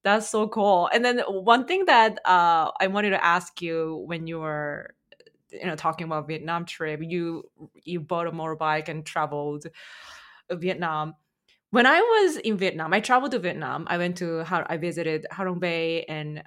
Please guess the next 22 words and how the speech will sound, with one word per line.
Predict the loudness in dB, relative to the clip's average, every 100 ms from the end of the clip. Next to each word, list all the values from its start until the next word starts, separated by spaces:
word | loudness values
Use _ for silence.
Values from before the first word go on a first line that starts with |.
| -10
Hanoi | -6 -4 -4
and | -4 -6
Ho | -6 -8
Chi | -10
Minh | -12 -12
City. | -10 2
I | 6
love | 6 10 10 10
Ho | 2
Chi | -6
Minh | -10 -8
City, | -6 -6 -8 -8
by | -8
the | -6
way. | -6 -8 -8
Such | -10 -10 -4
a, | -4 -4 -6 -12 _ _
you | -12
know, | -12 -14
cool | -10 -10
city. | -8 -8 -8 -8 -12 _ _ _ _ _ _ _ _ _ -12 -8
But | 4 6 6